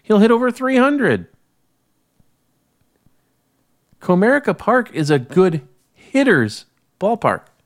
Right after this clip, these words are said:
It's a crap home run hitter's ballpark.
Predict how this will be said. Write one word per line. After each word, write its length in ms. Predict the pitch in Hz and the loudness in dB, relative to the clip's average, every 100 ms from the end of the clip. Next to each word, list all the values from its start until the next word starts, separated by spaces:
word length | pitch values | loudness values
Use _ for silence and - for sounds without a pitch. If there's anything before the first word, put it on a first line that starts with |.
| _ _ _ - | _ _ _ -10
It's 160 | 180 | -6
a 60 | 123 | -6
crap 400 | - - 214 277 | -6 0 0 0
home 260 | 139 135 123 | 0 0 0
run 180 | 277 | 0
hitter's 340 | 262 113 92 - | 0 -2 -6 -8
ballpark. 540 | 107 92 - 107 175 | -10 -8 -4 -4 -4